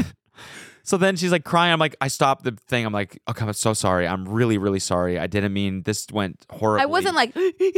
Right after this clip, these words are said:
Speaker 2: you know what I mean? It was, like, cute tears.
Speaker 1: It was. I mean,
Speaker 2: But,
Speaker 1: like,
Speaker 2: like, it wasn't, like,
Speaker 1: No,
Speaker 2: but
Speaker 1: but
Speaker 2: it was
Speaker 1: you,
Speaker 2: still s-, really, I
Speaker 1: you
Speaker 2: was
Speaker 1: definitely,
Speaker 2: not.
Speaker 1: I could tell you were, like, a, you were scared. It
Speaker 2: For
Speaker 1: was, like,
Speaker 2: sure.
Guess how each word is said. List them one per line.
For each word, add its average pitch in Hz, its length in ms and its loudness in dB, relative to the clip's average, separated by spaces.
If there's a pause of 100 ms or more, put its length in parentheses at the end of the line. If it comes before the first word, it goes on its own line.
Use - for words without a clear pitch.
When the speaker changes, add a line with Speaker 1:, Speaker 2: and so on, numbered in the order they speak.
(360)
Speaker 2:
you 247 100 -6
know 226 80 0
what 220 100 0
I 202 80 0
mean? 190 120 0
It 196 80 2
was, 226 140 -4
like, 277 120 -10
cute - 360 -6
tears. 240 400 -6
Speaker 1:
It 247 100 2
was. 208 320 4
I 160 80 4
mean, 175 120 2
Speaker 2:
But, 208 80 6
Speaker 1:
like, 220 240 4
Speaker 2:
like, 233 60 4
it 208 100 4
wasn't, 220 340 2
like, 180 320 2
Speaker 1:
No, 269 100 4
Speaker 2:
but 220 80 6
Speaker 1:
but 208 80 4
Speaker 2:
it 208 60 2
was 226 100 4
Speaker 1:
you, 262 60 -4
Speaker 2:
still 226 160 2
s-, - 220 -6
really, 180 340 -2
I 175 100 2
Speaker 1:
you 170 60 2
Speaker 2:
was 170 80 2
Speaker 1:
definitely, 233 260 2
Speaker 2:
not. 196 40 4
Speaker 1:
I 190 40 4
could 170 140 0
tell 190 200 0
you 156 140 -2
were, 147 80 2
like, 135 140 2
a, 135 160 0
you 147 180 0
were 151 100 4
scared. 127 520 0
It - 20 -6
Speaker 2:
For 220 80 0
Speaker 1:
was, 127 140 -2
like, - 160 0
Speaker 2:
sure. 214 80 -6